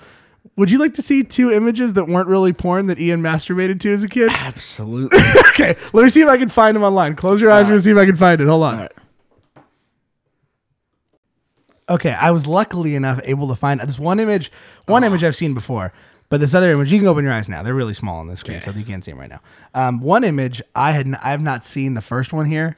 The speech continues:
Speaker 2: Okay.
Speaker 1: Probably for, I'm gonna say probably fifteen years.
Speaker 2: Okay.
Speaker 1: No, eh, no, six, probably sixteen, seventeen years I haven't seen this.
Speaker 2: Okay.
Speaker 1: I was probably, like, yeah, like, fifteen years old.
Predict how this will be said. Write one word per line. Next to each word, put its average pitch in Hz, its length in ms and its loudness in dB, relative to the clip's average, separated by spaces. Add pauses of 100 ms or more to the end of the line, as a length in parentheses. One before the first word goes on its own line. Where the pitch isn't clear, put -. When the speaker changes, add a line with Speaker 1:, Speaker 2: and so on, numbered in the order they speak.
Speaker 2:
Okay. 110 320 -8 (160)
Speaker 1:
Probably 147 640 0
for, 113 380 -6 (640)
I'm 135 140 -4
gonna 135 100 -2
say 120 220 -6
probably 113 380 -8
fifteen 95 500 -12
years. 80 380 -20
Speaker 2:
Okay. 95 300 -12 (360)
Speaker 1:
No, 165 140 2
eh, 156 160 0
no, 170 280 2
six, - 360 -8
probably 180 260 -2
sixteen, 160 420 -8
seventeen 120 420 -6
years 104 140 -8
I 104 80 -10
haven't 101 160 -10
seen 85 140 -10
this. 101 160 -8
Speaker 2:
Okay. 80 100 -10
Speaker 1:
I 98 120 -10
was 95 100 -14
probably, 101 240 -10
like, 95 300 -14
yeah, 85 120 -16
like, 95 240 -16
fifteen 101 340 -14
years 95 140 -16
old. 87 200 -14